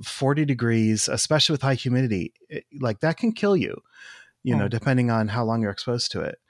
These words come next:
Speaker 1: Um, and it's really interesting that, yeah, you just, <laughs> you, you take out this hundred watt light bulb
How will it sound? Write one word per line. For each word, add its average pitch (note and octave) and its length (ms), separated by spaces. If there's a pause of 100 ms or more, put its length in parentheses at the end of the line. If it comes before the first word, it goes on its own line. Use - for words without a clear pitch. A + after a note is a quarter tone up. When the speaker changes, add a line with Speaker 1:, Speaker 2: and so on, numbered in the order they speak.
(580)
Speaker 1:
Um, F#2 420
and B2+ 160
it's A#2 160
really C#3+ 220
interesting B2+ 480
that, G#2 240 (120)
yeah, D#3 220
you A2 180
just, C3+ 340
<laughs> - 0
you, B2 120 (360)
you D#3+ 120
take D3+ 300
out D#3 160
this C#3 160
hundred C#3 320
watt A#2 260
light A#2+ 240
bulb F#2+ 340